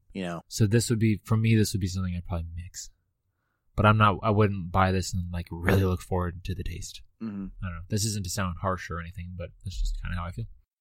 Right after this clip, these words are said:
Speaker 1: No need to be harsh. I mean, that's why we're doing this. We're to get our feelings and, and thoughts on these. So, uh, no. Um, yeah, let's go to nine.
Speaker 2: John, you know what?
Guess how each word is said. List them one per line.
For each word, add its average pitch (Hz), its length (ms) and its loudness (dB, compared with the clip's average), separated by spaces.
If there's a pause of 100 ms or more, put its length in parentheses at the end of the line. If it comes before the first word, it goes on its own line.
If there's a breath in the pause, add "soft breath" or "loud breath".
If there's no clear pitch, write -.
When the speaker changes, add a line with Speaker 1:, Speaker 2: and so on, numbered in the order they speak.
Speaker 1:
No 123 260 0
need 147 140 0
to 127 60 -6
be 107 100 4
harsh. 113 300 2
I 98 40 -4
mean, 90 320 -6
that's - 460 -6
why 92 180 2
we're 92 100 0
doing 90 220 -6
this. 85 180 -14
We're 87 200 -18
to 92 100 -20
get 90 160 -16
our 90 120 -12
feelings 95 520 -8
and, 80 220 -20 (180)
and 87 160 -14
thoughts 98 320 -2
on 85 100 -6
these. 82 240 -8
So, 82 380 -2
uh, 78 220 -6 (1080)
no. 180 160 6 (180)
Um, 123 1000 -8 (680)
yeah, 143 160 -2
let's 131 120 -2
go 127 100 0
to 127 80 0
nine. 123 240 -4 (2500)
Speaker 2:
John, 104 260 0
you 101 100 -2
know 95 100 0
what? 95 240 0